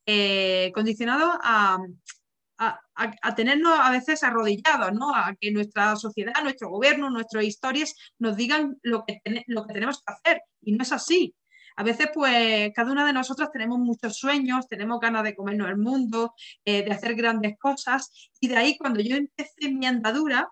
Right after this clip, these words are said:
y qui-, quise, pues, levantar ese negocio, trabajar desde el mundo digital, y todo eso, es lo que tenía que hacer, tenía que moverme, tenía que salir de esa zona. Eh, no de la zona de confort, como siempre dice, sino de la zona donde yo vivía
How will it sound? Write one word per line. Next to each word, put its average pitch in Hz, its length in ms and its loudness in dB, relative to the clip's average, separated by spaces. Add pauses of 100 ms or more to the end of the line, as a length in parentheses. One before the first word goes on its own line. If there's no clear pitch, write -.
(360)
y 208 160 -8
qui-, 233 240 -4
quise, 254 840 2
pues, 202 480 2
levantar 214 460 2
ese 254 220 0
negocio, 247 640 -2
trabajar 208 340 -6
desde 214 220 -4
el 214 60 2
mundo 214 240 0
digital, 262 720 0
y - 120 -20
todo 240 180 -2
eso, 269 360 -6 (260)
es - 340 -6
lo 240 120 -6
que 202 80 -14
tenía 190 200 -8
que 190 60 -20
hacer, - 180 -20
tenía 202 200 -8
que 240 80 -8
moverme, 202 420 -6
tenía 196 240 -10
que 226 80 -12
salir 220 360 -2
de 208 80 -10
esa 196 300 -10
zona. 170 340 -8 (840)
Eh, 202 120 -2
no 254 180 2
de 294 100 4
la 294 120 4
zona 277 200 2
de 269 60 0
confort, 269 280 2
como 247 180 -4
siempre 240 260 -2
dice, 262 380 -2
sino 220 380 -4
de 220 100 2
la 214 140 2
zona 320 260 2
donde 233 240 0
yo 220 120 4
vivía 233 580 0